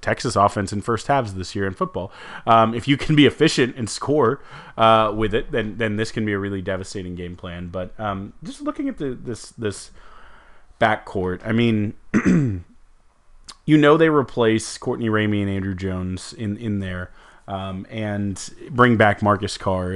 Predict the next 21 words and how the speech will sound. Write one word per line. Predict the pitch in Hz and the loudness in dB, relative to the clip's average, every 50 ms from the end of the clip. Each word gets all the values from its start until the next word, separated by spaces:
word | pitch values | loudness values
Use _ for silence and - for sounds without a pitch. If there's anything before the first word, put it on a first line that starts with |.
| 101 - - | -8 -10 -12
It's, | 110 104 - - - | -12 -10 -10 -10 -10
it's | - 147 117 - - | -8 -10 -10 -8 -4
interesting. | - 156 139 - - 127 - - - 123 113 110 107 104 101 - - - - - - - - - | -2 0 0 2 0 0 0 4 4 6 6 6 4 2 0 -4 -10 -20 -20 -20 -20 -20 -14 -4
Um, | - 113 107 104 101 101 98 98 95 95 92 95 - _ _ _ _ _ _ - - - - _ - - - _ _ _ _ _ _ _ _ _ _ _ _ _ _ _ _ _ _ _ _ - | 0 4 6 6 6 4 4 2 0 -2 -4 -6 -12 _ _ _ _ _ _ -20 -20 -20 -18 _ -14 -14 -14 _ _ _ _ _ _ _ _ _ _ _ _ _ _ _ _ _ _ _ _ 2
out | - 127 135 147 151 | 4 6 8 8 8
of | 139 117 113 110 | 6 6 4 2
the | 117 113 | 2 0
three, | - - - - 127 123 135 147 139 113 104 104 101 104 104 - | 0 0 0 2 2 4 4 4 4 4 2 2 0 0 -2 -4
he | - 160 - - 143 135 | -6 -10 -8 -6 -6 -6
probably, | - - - - - 127 123 127 131 139 135 123 120 123 120 117 117 113 113 | -6 -10 -6 2 4 6 6 6 6 2 -2 -2 2 2 4 4 4 2 0
Carr | - - - 135 127 127 131 127 120 | -2 -2 0 2 4 4 4 4 2
is | 110 - | 0 -4
probably, | - - - 117 117 113 113 110 110 110 | -2 4 6 6 6 6 2 0 0 0
based | 107 98 104 101 110 - - | 0 0 0 0 0 -2 -4
on | 117 | -4
how | 101 104 104 101 | -4 -2 -2 -2
he | 101 | -4
played | 98 - - 104 98 | -4 -2 -2 -2 0
last | 101 101 101 104 - - | 0 0 0 0 0 -2
year, | - 107 | -4 -4
the, | 98 92 101 101 | -4 -4 -6 -8